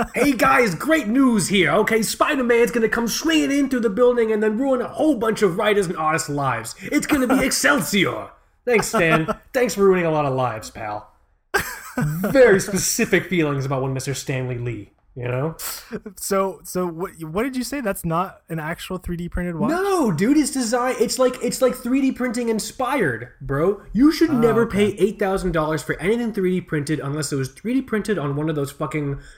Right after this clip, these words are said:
Speaker 2: uh, uh, very, like, complicated four hundred thousand dollar three D printers that, like,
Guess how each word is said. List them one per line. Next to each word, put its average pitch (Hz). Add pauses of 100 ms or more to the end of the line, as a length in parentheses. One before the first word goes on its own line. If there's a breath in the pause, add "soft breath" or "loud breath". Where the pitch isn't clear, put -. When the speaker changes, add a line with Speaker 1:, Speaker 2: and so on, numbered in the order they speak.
(280 loud breath)
Speaker 2:
uh, -
uh, 135 (140)
very, 202
like, 151
complicated 160 (180)
four 170
hundred 156
thousand 151
dollar 143
three 147
D 147
printers 143
that, 127
like, 123